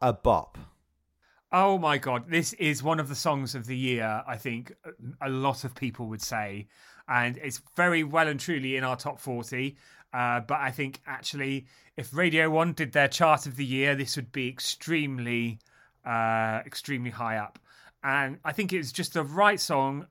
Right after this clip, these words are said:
Speaker 2: it's the right song at the right moment for the nation to get everybody f-, on their feet, feeling a little bit more upbeat.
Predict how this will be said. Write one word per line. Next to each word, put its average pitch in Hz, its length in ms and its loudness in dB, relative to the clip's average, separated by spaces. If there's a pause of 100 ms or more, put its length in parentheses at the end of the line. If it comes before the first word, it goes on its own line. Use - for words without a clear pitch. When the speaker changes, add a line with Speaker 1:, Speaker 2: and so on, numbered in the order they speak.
(140)
Speaker 2:
it's - 320 -8
the 156 240 -6
right 196 340 4
song 147 460 -2
at 143 140 0
the 135 60 -4
right 151 200 4
moment 127 500 -2
for 131 120 -6
the 120 160 0
nation 110 560 -6 (400)
to 127 100 -10
get 143 140 -2
everybody 120 800 -4 (360)
f-, - 280 -20
on 156 120 -2
their 151 120 0
feet, 202 360 -2 (140)
feeling 151 200 -2
a - 20 0
little 147 120 -4
bit 139 120 -6
more 127 180 -6
upbeat. 180 720 -4